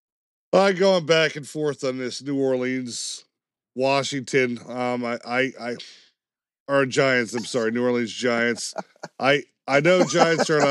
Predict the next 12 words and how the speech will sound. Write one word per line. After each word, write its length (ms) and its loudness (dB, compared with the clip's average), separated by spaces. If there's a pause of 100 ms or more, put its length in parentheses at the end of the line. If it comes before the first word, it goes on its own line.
(120)
uptick, 380 -2
but 160 0
it 100 -8
seems 320 -2
like, 160 2
sh-, 360 -6
shut 340 -4
up. 200 -12 (520)
I 80 6
know 160 4 (100)
New 100 6
Orle-, 320 2